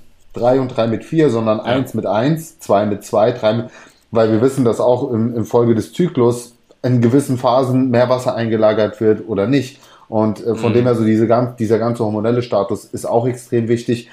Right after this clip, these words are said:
Speaker 1: Man könnte jetzt auch noch Medikamente mit ins Spiel bringen. Gibt's auch einige, die Wasser binden. Gerade so im Bereich vom Bluthochdruck, ähm, gibt's einige, die auf jeden Fall kritisch zu bewerten sind, was das angeht. Teilweise auch bei Antidepressiva, die nicht nur Heißhunger auslösen können, sondern auch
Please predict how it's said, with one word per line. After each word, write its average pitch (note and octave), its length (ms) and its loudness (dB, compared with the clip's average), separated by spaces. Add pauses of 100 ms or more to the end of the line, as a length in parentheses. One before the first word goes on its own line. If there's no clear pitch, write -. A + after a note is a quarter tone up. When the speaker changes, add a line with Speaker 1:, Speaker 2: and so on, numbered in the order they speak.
(140)
Speaker 1:
Man G#2 100 -4
könnte A#2+ 280 -2
jetzt A2+ 120 -2
auch A2 160 -2
noch A2 160 -6
Medikamente A2 600 -4
mit A#2+ 160 -4
ins A2+ 140 -8
Spiel A#2 240 -4
bringen. A#2 340 -4
Gibt's - 220 -10
auch - 240 -2
einige, G#2+ 320 -4
die F#2+ 120 -6
Wasser G#2+ 280 -4
binden. G#2 440 -6 (380)
Gerade G#2+ 240 2
so G#2+ 100 -2
im G#2+ 80 -2
Bereich G#2 400 2
vom G2+ 280 -6
Bluthochdruck, A#2 800 -2
ähm, G#2+ 480 -4 (240)
gibt's A#2 200 -2
einige, A2 520 2
die G#2+ 240 -4
auf G2 120 -4
jeden G#2+ 160 -4
Fall G#2 180 -4
kritisch - 300 -10
zu G2 140 -10
bewerten G2 360 -4
sind, G2 180 -8
was G2 140 -6
das G2 200 -6
angeht. F#2+ 380 -4 (320)
Teilweise A2 400 2
auch G#2+ 140 -2
bei A2 100 0
Antidepressiva, A2+ 920 -2
die G2 140 -6
nicht G2+ 200 -6
nur F#2+ 140 -6
Heißhunger A#2 360 -6
auslösen G2 520 -4
können, G2 180 -6
sondern F#2+ 240 -6
auch B2 320 -2